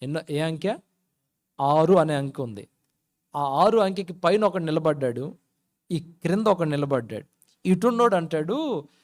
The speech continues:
"ఇది ఆరు అంటాడు." ఈ కింద ఉన్నోడు అంటాడు, "ఇది ఆరు అంటాడు." ఆ పైన ఉన్నోడు అంటాడు, "కాదు కాదురా, ఇది తొమ్మిది అంటాడు." మీరు చెప్పండి,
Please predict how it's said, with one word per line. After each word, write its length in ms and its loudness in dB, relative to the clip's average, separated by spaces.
"ఇది 400 -2
ఆరు 400 6
అంటాడు." 500 4
ఈ 40 -4
కింద 280 -2
ఉన్నోడు 260 2
అంటాడు, 260 -4
"ఇది 140 -2
ఆరు 380 4
అంటాడు." 500 -2
ఆ 120 6
పైన 320 4
ఉన్నోడు 300 0
అంటాడు, 240 -2
"కాదు 400 2
కాదురా, 400 2
ఇది 200 0
తొమ్మిది 520 0
అంటాడు." 420 0
మీరు 160 4
చెప్పండి, 600 0